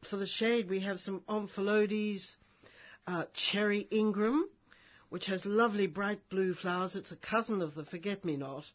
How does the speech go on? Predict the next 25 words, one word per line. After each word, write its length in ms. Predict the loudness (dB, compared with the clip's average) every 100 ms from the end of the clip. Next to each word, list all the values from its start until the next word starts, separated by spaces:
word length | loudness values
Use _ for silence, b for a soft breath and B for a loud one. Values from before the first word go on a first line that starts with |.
| b b b b b b
and 180 | -4 -2
is 140 | 0 -2
a 60 | -4 -8 -4
gorgeous 500 | 2 2 2 -2 -4
little 240 | -4 -4 0
woodland 480 | 2 4 4 0
plant. 400 | 0 -6 -4 -6 -8 B B B
And 140 | 0
its 160 | 0 -4
cousin, 540 | -2 0 2 0 0 -6
which 200 | -8 -8
is 100 | -10
called 280 | -6 -8 -6
Starry 580 | -8 -2 0 2 2 0
Eyes, 520 | -4 -6 -6 -8 -14 b b b b b -6
and 160 | -4
these 240 | -2 -2 -4
two 240 | 0 2
are 60 | 2
from, 340 | 0 0 -2 _ -12
from 180 | -2 -2
Turkey. 600 | 0 0 0 0 -6 -6 b b b b -8
And 420 | -4 -2 -2 -6 -8
with 200 | -6 -2
white, 180 | 0